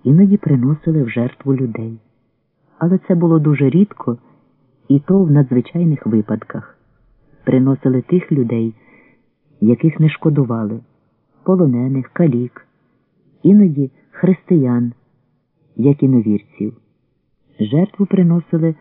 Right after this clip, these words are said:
перед початком усіх важливих справ: сівба, жнива, будівництво, торг, і після їх закінчення.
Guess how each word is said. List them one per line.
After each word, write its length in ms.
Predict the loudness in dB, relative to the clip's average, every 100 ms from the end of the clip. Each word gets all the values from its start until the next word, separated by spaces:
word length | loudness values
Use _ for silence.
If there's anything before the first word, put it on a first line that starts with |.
| _ _ -2
перед 240 | 0 0
початком 680 | -4 -6 -4 -4 -2 -2 -2
усіх 380 | -4 -2 -2 -2
важливих 580 | -4 -2 -2 0 -2 -8
справ: 400 | -8 -6 -4 -6 -12 _ _ _ _ 0
сівба, 480 | 2 2 0 -2 -2
жнива, 420 | 0 0 0 -2
будівництво, 840 | -2 0 0 0 -2 -2 _ -6 -6
торг, 400 | 0 0 0 -6 _ _ _ _ _ _
і 100 | -2
після 300 | 2 0 2
їх 300 | 0 2 0
закінчення. 880 | -2 -4 -2 -2 -2 -6 -6 -4